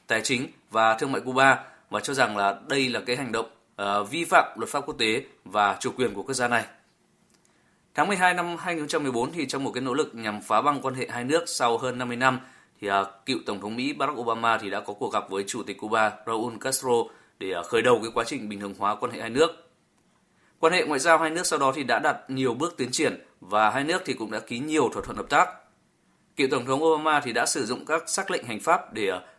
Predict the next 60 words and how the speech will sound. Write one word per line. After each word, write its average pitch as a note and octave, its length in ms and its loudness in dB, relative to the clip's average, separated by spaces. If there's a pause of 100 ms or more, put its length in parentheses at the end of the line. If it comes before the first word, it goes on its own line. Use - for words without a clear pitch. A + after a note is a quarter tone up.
phá C3+ 220 6
vỡ F3+ 300 2
cái G3 100 -4
việc - 220 -2
cấm A#2+ 140 -2
vận C#3 120 -2
thương A#2+ 160 -6
mại A#2+ 160 0
đối G2+ 80 -2
với G#2+ 80 -4
Cuba A#2+ 380 4 (240)
và G2+ 240 4
xóa B2 200 0
bỏ E3+ 160 4
một G2+ 100 -6
số A2 120 -6
lệnh A#2+ 180 -2
cấm A2 240 -4
về A#2+ 200 -2
du A2 100 -8
lịch B2 140 -2 (100)
và G2+ 140 -2
thương G2+ 200 -6
mại. C3+ 160 4 (1160)
Tuy E3+ 100 -2
nhiên, E3+ 320 2
kể C#3 200 2
từ B2+ 100 -2
khi, D#3 160 -2
à, D3 140 4
Tổng C3 200 -2
thống A#2 180 -6
Trump C#3 300 -2
lên B2+ 120 -2
nắm A2 120 -6
quyền G#2+ 300 -4
đầu G#2+ 140 -2
năm A#2+ 220 -4
hai B2 100 -4
nghìn G#2 60 -8
không A2+ 60 -10
trăm A#2 140 -6
mười G#2 100 -2
bảy, A2+ 200 2 (340)
thì G#2 80 -8
cái A#2 100 -4
xu E3 200 2
hướng C#3 220 2
bình D3 120 -4
thường A2 160 -6
hóa G#2 180 2
quan B2 140 -2
hệ B2 160 -4
giữa A#2 200 -6
hai C#3 140 -6
nước D#3 220 0
thì F3+ 60 -6
đã A3 160 2
đảo E3 160 2
chiều. A2+ 360 2